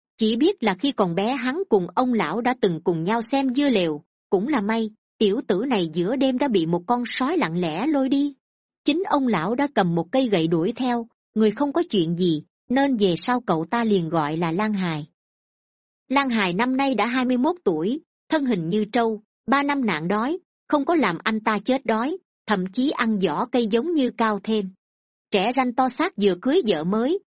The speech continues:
sức lực khiêng quan tài, chính là từ người vợ mới cho, vợ mới của anh ta tên là Tuyết Liên, người cũng như tên. Toàn thân trắng như tuyết, người vợ mới mười tám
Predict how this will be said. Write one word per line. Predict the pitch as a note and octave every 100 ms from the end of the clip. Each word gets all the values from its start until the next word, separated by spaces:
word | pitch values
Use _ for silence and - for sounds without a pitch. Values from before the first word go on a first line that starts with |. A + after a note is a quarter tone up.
| _ -
sức | D4+ -
lực | G#3 -
khiêng | C4+ B3
quan | C4+ C#4 B3
tài, | G3 E3 D#3+ _ _ -
chính | C#4
là | F#4+ A3
từ | - F#3
người | F3+ E3+
vợ | E3+ D#3+
mới | A3 D4+ E4+
cho, | B3+ A#3+ A#3 _ -
vợ | F#3+ G3
mới | A3+ D4+
của | A3+
anh | A3+ A3+
ta | A3 A#3+ -
tên | C4 B3
là | F3 F3
Tuyết | D4 C4
Liên, | B3 A#3+ A#3+ _ _
người | G3+ G3+
cũng | F3+ F3+ B3+
như | C4+ A3+
tên. | A3 G#3 F#3+ _ _ _ _
Toàn | - G#3+ G3
thân | C4 B3+
trắng | C4 D#4+
như | D#4 C4
tuyết, | C4+ E4+ - _ _ -
người | G#3+ G3+
vợ | F#3 F3
mới | G#3+ D4
mười | D#4 F#3+
tám | A3 D4+